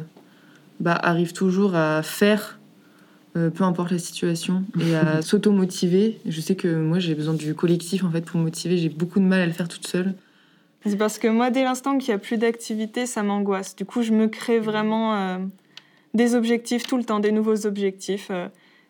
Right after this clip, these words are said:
Speaker 2: qui sont juste, euh, découvrir plein d'artistes dans ce style, euh, faire, euh, une musique dans ce style-là, démarcher des projets. Si on se retrouve à rien faire, euh, c'est vrai que là, c'est, c'est plus possible pour personne, quoi.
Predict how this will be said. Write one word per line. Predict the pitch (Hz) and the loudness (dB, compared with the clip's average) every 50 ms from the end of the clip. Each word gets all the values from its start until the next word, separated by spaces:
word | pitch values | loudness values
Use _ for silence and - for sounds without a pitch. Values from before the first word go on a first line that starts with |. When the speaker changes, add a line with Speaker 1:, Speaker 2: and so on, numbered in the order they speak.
| _ _ | _ _
Speaker 2:
qui | - 208 196 | -4 -4 -4
sont | - - 208 220 | -2 0 0 2
juste, | 226 196 190 214 233 240 240 - - | 2 2 2 0 0 -2 -2 -2 0
euh, | 190 175 165 160 156 | 0 2 2 0 -2
découvrir | 170 180 269 285 - 262 240 233 226 233 | -2 -2 -2 -2 -2 -4 -4 -4 -4 -4
plein | - 220 208 | -4 -2 -2
d'artistes | 202 196 202 - - - 226 226 220 - - - | -2 -2 -4 -6 -8 -4 -4 -4 -4 -4 -4 -4
dans | 190 180 180 196 202 | -2 -2 0 -2 -2
ce | 220 - - 208 | -2 -2 -4 -4
style, | 196 233 208 - - - 196 196 208 214 220 233 233 220 | -4 -6 -10 -14 -8 -4 -2 -2 0 0 0 0 0 0
euh, | 196 185 180 175 180 202 - - - - - - - - - - | -2 -2 -2 -4 -6 -8 -10 -14 -20 -20 -20 -20 -20 -20 -20 -18
faire, | - - - 254 254 254 240 226 | -10 -2 0 2 2 2 2 2
euh, | 208 208 | 2 2
une | 208 214 220 | 4 4 4
musique | 220 220 220 220 214 | 4 4 2 0 0
dans | 208 214 214 | 0 -2 -4
ce | 202 - 202 | -2 -4 -6
style-là, | 190 - - - 190 185 175 170 165 170 185 196 214 220 220 220 214 | -8 -8 -6 -4 -2 -2 -2 -2 -2 -2 -2 -2 -2 -2 -2 -4 -2
démarcher | 208 220 202 202 196 202 - - - | -2 -2 -2 -2 -2 -4 -6 -6 -2
des | 202 196 | -2 -2
projets. | 185 190 - 190 180 175 180 180 180 190 196 226 - _ _ _ _ _ _ _ _ _ _ - | -2 -2 -6 -6 -6 -4 -4 -4 -4 -4 -6 -10 -14 _ _ _ _ _ _ _ _ _ _ -8
Si | - - | -2 0
on | 262 269 | 2 2
se | 262 269 277 | 2 2 0
retrouve | 254 254 - - 254 233 233 | 0 0 0 -2 0 2 2
à | 226 | 2
rien | 220 220 214 214 208 | 2 2 0 0 -2
faire, | 220 - - 240 240 233 214 | -2 -2 -2 0 0 0 0
euh, | 196 190 185 180 | 0 0 0 -2
c'est | 180 - - 202 190 | -4 -2 -2 -2 0
vrai | 185 196 196 | 0 -2 -2
que | 196 - 185 | -2 -2 -2
là, | 175 180 180 180 | -2 0 -2 -4
c'est, | 180 - 175 170 | -4 -6 -8 -8
c'est | 170 - 170 | -8 -10 -12
plus | - - 180 | -10 -10 -12
possible | 175 - 160 170 - - 190 185 | -10 -8 -10 -10 -8 -8 -10 -8
pour | 190 - 180 | -8 -8 -8
personne, | - 180 196 196 - 233 214 196 185 | -8 -8 -10 -8 -6 -4 -4 -4 -6
quoi. | - - | -8 -12